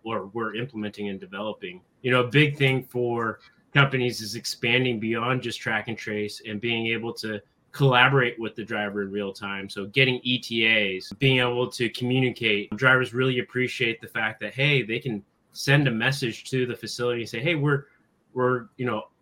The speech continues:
gonna be here a little bit earlier. We'd love to come in. Can you slot me in?" Having that sort of communication, that,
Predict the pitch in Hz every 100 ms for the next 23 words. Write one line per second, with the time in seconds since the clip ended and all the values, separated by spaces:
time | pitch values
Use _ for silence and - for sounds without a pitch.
0 | _ 131 151 147 143 143 139 147 143 131
1 | 151 151 143 143 147 156 151 151 147 143
2 | 117 117 123 135 131 127 139 127 131 131
3 | 127 117 110 135 120 104 107 113 110 104
4 | _ _ _ _ 127 170 180 156 143 151
5 | 143 131 - _ _ - 147 139 139 135
6 | 127 131 - 139 131 117 98